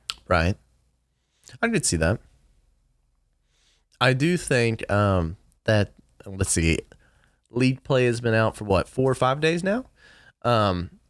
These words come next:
within that time frame, it's already sweaty, man. I, I got the silver and people were sweating on me. Um, I have people that I play with that just got the plat, and, like, I know we're at the same level,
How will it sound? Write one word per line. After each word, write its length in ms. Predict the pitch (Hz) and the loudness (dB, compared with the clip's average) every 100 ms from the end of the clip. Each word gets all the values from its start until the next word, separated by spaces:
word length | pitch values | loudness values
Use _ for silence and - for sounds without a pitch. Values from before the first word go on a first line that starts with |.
| - | -6
within 440 | 113 117 127 131 | -2 0 0 0
that 300 | 123 113 87 | 0 0 -2
time 320 | - 113 110 123 | -2 0 2 0
frame, 400 | 143 143 151 156 | 0 0 0 0
it's 320 | 110 120 - | 0 0 0
already 520 | 110 98 92 90 82 | 0 2 2 0 0
sweaty, 680 | 80 - - 85 82 85 87 | -2 -2 -2 0 2 2 2
man. 360 | 80 78 76 82 | 0 0 0 -2
I, 640 | - 101 104 101 90 60 | 0 2 2 2 0 0
I 40 | 101 | 0
got 220 | 104 - | 0 0
the 60 | |
silver 500 | 87 - 101 101 104 | -4 0 0 2 2
and 180 | 95 90 | 2 0
people 260 | 98 92 92 | -2 0 0
were 120 | 92 | 0
sweating 380 | - 95 92 76 | 0 2 2 2
on 200 | 92 92 | 0 2
me. 220 | 90 87 - - - _ _ | 0 0 -8 -20 -20 _ _
Um, 440 | 87 87 80 76 - _ - | 0 2 0 -4 -10 _ -4
I 100 | 104 | 0
have 280 | 110 101 - | 0 -2 -2
people 280 | 110 104 101 | -2 0 0
that 160 | 101 | 2
I 60 | 101 | 2
play 260 | - 101 101 | 0 0 2
with 200 | 98 - | 0 0
that 340 | 90 - - | -2 -2 -8
just 300 | - 104 - | -2 0 0
got 260 | 107 107 117 | 0 0 0
the 60 | 101 | -4
plat, 540 | - 95 101 110 - _ _ - _ _ | 0 0 2 0 -2 _ _ -20 _ _
and, 380 | 104 98 90 87 | 0 2 2 0
like, 160 | 87 90 98 - | 0 0 -2 -2
I 140 | 120 | -2
know 220 | 127 123 117 | 0 0 0
we're 340 | 107 104 113 | 0 0 0
at 140 | 113 | 0
the 60 | 117 | -4
same 300 | - 117 113 | -2 0 2
level, 540 | 113 113 117 120 131 | 0 0 0 0 -2